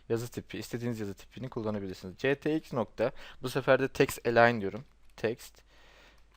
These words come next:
align, yazımı ortalatmak istiyorum. Eşittir center diyorum, ortalat diyorum. Evet, ortalattır direkt. Şimdi bir de,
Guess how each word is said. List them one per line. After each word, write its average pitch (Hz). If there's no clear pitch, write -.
align, 104
yazımı 110
ortalatmak 120
istiyorum. 139
Eşittir 120
center 120
diyorum, 92
ortalat 101
diyorum. 92
Evet, 95
ortalattır 101
direkt. 95
Şimdi 131
bir 139
de, 156